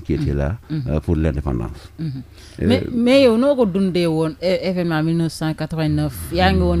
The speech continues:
Speaker 2: biir Maurit-,
Speaker 1: Mm-hmm.
Speaker 2: Mauritanie, euh, ñaata at nga amoon, loo doon def, noo ko dundee woon exactement?
Speaker 1: Waaye, euh, en quatre-vingt-neuf, euh, j'avais vingt-neuf ans.
Speaker 2: Mm-hmm.
Speaker 1: Euh, bi may ñëw fii, j'avais vingt-neuf ans. En ce moment, si ministère du transport, euh, laa doon liggéeyee.
Speaker 2: Mm-hmm.
Speaker 1: Si,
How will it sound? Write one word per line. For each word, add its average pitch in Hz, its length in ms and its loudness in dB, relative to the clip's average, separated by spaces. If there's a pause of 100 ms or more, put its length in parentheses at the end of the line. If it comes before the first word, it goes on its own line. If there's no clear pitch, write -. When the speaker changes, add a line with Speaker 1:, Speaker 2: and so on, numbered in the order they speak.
Speaker 2:
biir 180 180 4
Maurit-, 170 300 0
Speaker 1:
Mm-hmm. 190 180 6
Speaker 2:
Mauritanie, 165 480 4 (380)
euh, 170 240 0
ñaata 185 460 0
at 180 100 2
nga 170 120 0 (100)
amoon, 170 260 0
loo 180 160 2
doon 175 260 -2
def, 165 220 -2
noo 214 160 2
ko 196 100 -2
dundee 175 340 2
woon 147 220 0
exactement? 92 600 4
Speaker 1:
Waaye, 64 160 0
euh, 69 680 0
en - 40 2
quatre-vingt-neuf, 120 760 4 (160)
euh, 101 160 0 (160)
j'avais 110 280 4
vingt-neuf 104 520 4
ans. 67 100 -4 (180)
Speaker 2:
Mm-hmm. - 760 -6
Speaker 1:
Euh, 85 220 4
bi 95 140 2
may 117 140 6
ñëw 101 160 6
fii, 113 160 0
j'avais 95 240 2
vingt-neuf 95 440 4
ans. 76 160 -2
En 101 120 4
ce 95 120 -6
moment, 90 400 2 (420)
si 104 360 4
ministère 107 400 4
du 90 60 -2
transport, 92 560 2
euh, 85 160 2 (140)
laa 87 180 2
doon 82 160 0
liggéeyee. 78 440 2 (140)
Speaker 2:
Mm-hmm. 160 280 -2
Speaker 1:
Si, 90 320 2